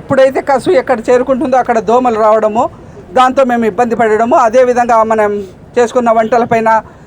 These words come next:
త్రాగునీరు పైన ఈ రకంగా అవి గుడ్లు పెట్టేయడము, ఆ రకంగా అవుతుంది. కాబట్టి మన పరిశుభ్ర-,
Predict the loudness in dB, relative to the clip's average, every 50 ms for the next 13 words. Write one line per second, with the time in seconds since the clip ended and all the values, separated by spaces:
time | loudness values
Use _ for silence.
0 | -20 -20 -20 -6 -2 2 2 4 4 2 2 2 0 0 0 0 -2 0 0 0
1 | 0 0 -2 -4 -4 -4 -2 -2 0 0 0 0 2 2 2 2 2 0 -2 -2
2 | -2 -2 -2 -2 -2 0 0 0 0 0 0 2 2 2 2 2 0 -2 -2 -2
3 | -2 -2 -2 -2 -4 -6 -6 -6 -4 -2 0 0 0 0 -2 -2 -4 -2 -2 -2
4 | -2 -2 -4 -4 -6 -8 -8 -4 -2 -4 -4